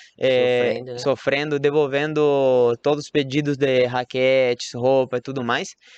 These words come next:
Speaker 1: Então, tudo que parecia que iria entrar, tava
Speaker 2: Voltando.
Speaker 1: voltando, né? E aí,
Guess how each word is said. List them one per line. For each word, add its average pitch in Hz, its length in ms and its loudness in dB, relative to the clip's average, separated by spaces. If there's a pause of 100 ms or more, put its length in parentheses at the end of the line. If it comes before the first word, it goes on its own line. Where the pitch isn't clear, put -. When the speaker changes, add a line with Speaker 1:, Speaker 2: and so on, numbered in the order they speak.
(160)
Speaker 1:
Então, 127 580 -2
tudo 151 300 -2
que 151 260 0 (100)
parecia 131 320 -4
que - 120 -14 (560)
iria 147 300 2
entrar, 139 580 -4 (420)
tava 131 760 0
Speaker 2:
Voltando. 123 100 -8 (180)
Speaker 1:
voltando, 143 420 -2
né? 175 140 -2 (600)
E - 60 -2
aí, 143 1500 0